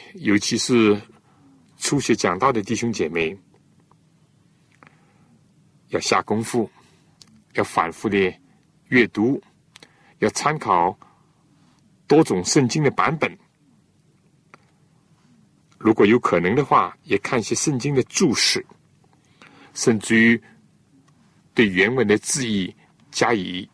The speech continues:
一点点的研究，这样就会防止我们曲解圣经、误解圣经的意思，或者是以自己的意思、自己的思想，想当然的来代替圣经原来的含义，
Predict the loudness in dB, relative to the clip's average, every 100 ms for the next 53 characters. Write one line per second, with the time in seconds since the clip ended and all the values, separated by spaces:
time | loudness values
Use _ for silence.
0 | _ -6 0 0 2 0 0 -6 -6 -6
1 | -6 _ _ _ _ _ _ _ 0 2
2 | 4 4 4 6 4 2 -4 -20 -4 0
3 | 0 -2 -2 -2 -4 -4 -2 0 -2 -2
4 | -4 -4 -4 -6 -2 0 2 0 -2 -2
5 | -2 -2 -2 -6 -6 -6 -8 -16 -20 _
6 | -20 _ 0 0 0 -8 -8 -8 -8 -4
7 | 0 0 0 0 -2 0 -2 -2 -2 -4
8 | -2 -2 0 2 2 0 0 -4 -4 -16
9 | _ _ _ _ _ _ _ -2 0 2
10 | 0 -2 0 0 0 -2 -4 -4 -12 -10
11 | -8 -4 -2 -2 -4 -4 0 0 0 -2
12 | -2 -6 -20 _ _ -2 0 0 -6 -8
13 | -8 -8 -8 -8